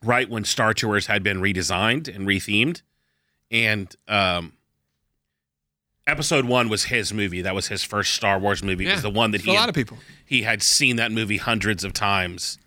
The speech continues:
Speaker 2: Came out twenty years ago next week.
Speaker 1: And, um, he loved the Jar Jar.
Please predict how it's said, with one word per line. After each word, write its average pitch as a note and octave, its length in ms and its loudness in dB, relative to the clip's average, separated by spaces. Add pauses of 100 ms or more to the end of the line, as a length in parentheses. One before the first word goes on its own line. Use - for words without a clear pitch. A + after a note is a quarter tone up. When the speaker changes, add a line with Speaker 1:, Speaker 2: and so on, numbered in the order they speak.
Speaker 2:
Came C3 180 0
out D3 120 0
twenty E3+ 280 0
years F#3 260 2
ago G3+ 240 2
next F#3+ 380 -2
week. - 320 -2 (140)
Speaker 1:
And, A2+ 400 0
um, G#2 420 0 (640)
he A2+ 220 0
loved G#2+ 240 2
the G#2+ 60 -4
Jar G#2 260 2
Jar. G2 600 2